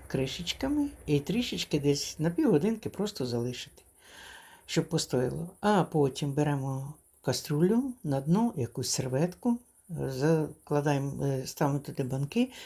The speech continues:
і доливаємо окропом. Але доливаємо не під самий верх, тому що поки буде стерилізуватись,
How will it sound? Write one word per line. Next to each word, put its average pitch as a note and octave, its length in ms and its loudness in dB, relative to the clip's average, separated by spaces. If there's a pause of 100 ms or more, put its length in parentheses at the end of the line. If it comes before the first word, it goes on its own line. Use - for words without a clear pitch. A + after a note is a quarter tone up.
(140)
і G3 100 6
доливаємо D#3 840 4
окропом. G3 680 -2 (400)
Але D3+ 220 4
доливаємо D3 680 4
не C3+ 240 4
під A3+ 240 -2
самий E3+ 320 2
верх, D#3+ 260 0 (180)
тому C#3+ 240 -2
що B2+ 260 -6
поки C#3+ 240 -6
буде C3 160 -4
стерилізуватись, E3 800 0